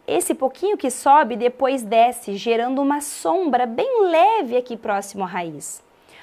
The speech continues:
Quando eu faço uma fita inteira sem desfiar, não existe sombra. Mas quando a sombra está ali, não marca no crescimento,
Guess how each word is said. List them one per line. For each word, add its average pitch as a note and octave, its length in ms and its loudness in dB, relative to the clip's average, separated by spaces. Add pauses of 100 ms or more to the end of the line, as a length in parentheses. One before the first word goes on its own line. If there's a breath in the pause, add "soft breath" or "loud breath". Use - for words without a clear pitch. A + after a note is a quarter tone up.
(280 loud breath)
Quando E4 500 2
eu A#3 160 2
faço A#3 460 2
uma G#3+ 100 -6
fita A3 300 -6
inteira G3 580 0
sem F#4+ 460 -2
desfiar, A3+ 800 -2
não C4 180 -4
existe B3+ 420 -6
sombra. E4 640 -2 (1000 soft breath)
Mas A#3+ 480 2
quando A#3 260 -2
a G#3 80 2
sombra C#4 500 0
está A#3 300 0
ali, G3+ 420 0 (200)
não D4+ 480 0
marca C4+ 520 0
no C#4+ 220 -2
crescimento, A3+ 920 -6